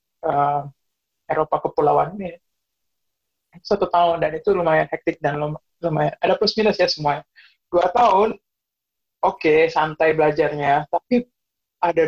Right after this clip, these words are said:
dua tahun spending juga, eh,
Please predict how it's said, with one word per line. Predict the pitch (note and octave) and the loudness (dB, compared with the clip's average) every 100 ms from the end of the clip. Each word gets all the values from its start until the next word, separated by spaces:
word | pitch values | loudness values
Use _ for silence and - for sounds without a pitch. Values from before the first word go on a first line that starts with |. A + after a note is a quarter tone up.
| D#3 | 0
dua | E3+ E3+ | 0 2
tahun | E3 E3+ | 2 0
spending | F#3 - E3 E3 D#3+ E3+ | 0 -4 -4 -2 -4 -2
juga, | E3 G3 D3+ - _ _ _ _ _ _ _ _ _ _ - | -4 0 -2 -4 _ _ _ _ _ _ _ _ _ _ -10
eh, | D3+ D3 D3 C#3+ C#3+ | -4 -2 0 -2 -4